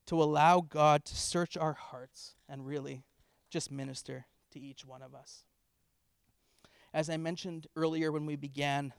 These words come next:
this morning we are gonna go to the communion table. And it actually works perfect today to actually look at the passage in First Corinthians eleven, because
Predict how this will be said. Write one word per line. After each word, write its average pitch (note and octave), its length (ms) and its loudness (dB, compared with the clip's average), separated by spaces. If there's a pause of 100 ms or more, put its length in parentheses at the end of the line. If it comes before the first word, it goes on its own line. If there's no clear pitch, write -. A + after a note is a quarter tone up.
this - 180 -8
morning D#3+ 240 -4
we D3+ 80 -6
are D3+ 60 -4
gonna C#3+ 160 -8
go D3+ 220 -6
to D3+ 100 -8
the D3 80 -16
communion D3 480 -10
table. C3+ 460 -2 (1080)
And F3 120 4
it F3+ 60 6
actually G#3+ 320 6
works G3 280 4
perfect - 460 2
today D3+ 340 10
to D#3+ 240 0
actually F3 300 4
look E3 180 0
at - 80 -18
the D#3+ 60 -12
passage D#3+ 440 -2
in C#3+ 80 -10
First D#3+ 280 -4
Corinthians D3+ 420 -10
eleven, C#3+ 380 -4 (400)
because F#3+ 340 4